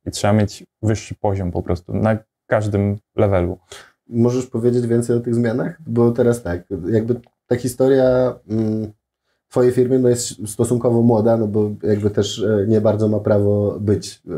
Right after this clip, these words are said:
Speaker 2: e, starsza. <laughs> Natomiast, e, chodzi mi tutaj przede wszystkim o ten aspekt takich, e, zmian, które ty już obserwujesz. To, co było w dwa tysiące dwudziestym roku, gdyby na przykład dzisiaj ktoś chciał zacząć to, co ty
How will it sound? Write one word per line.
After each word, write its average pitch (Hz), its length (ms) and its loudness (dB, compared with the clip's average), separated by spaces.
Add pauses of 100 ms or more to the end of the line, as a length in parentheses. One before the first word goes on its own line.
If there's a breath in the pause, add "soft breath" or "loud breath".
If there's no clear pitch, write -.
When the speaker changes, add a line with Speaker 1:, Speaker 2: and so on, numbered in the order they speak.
(160)
Speaker 2:
e, - 20 -4
starsza. 123 580 -2 (200)
<laughs> 277 240 0
Natomiast, 120 600 2
e, 92 480 -2
chodzi 123 240 -2
mi 123 100 -2
tutaj 117 220 -4
przede 120 240 -2
wszystkim 117 340 -6
o 107 80 -6
ten 113 180 -2
aspekt - 580 -4
takich, 113 540 -2
e, 107 340 0
zmian, 117 380 0
które 117 240 -2
ty 120 140 0
już 104 160 0
obserwujesz. 98 800 -2 (420)
To, 113 100 -2
co 107 140 0
było 104 600 0
w 101 160 -12
dwa 104 140 0
tysiące 107 340 -4
dwudziestym 110 400 -4
roku, 123 280 2 (260 loud breath)
gdyby 110 160 2
na 117 60 2
przykład 117 260 -2
dzisiaj 110 360 0
ktoś 92 180 -2
chciał 95 200 0
zacząć 92 540 -2
to, 107 120 0
co 101 160 -2
ty 95 340 0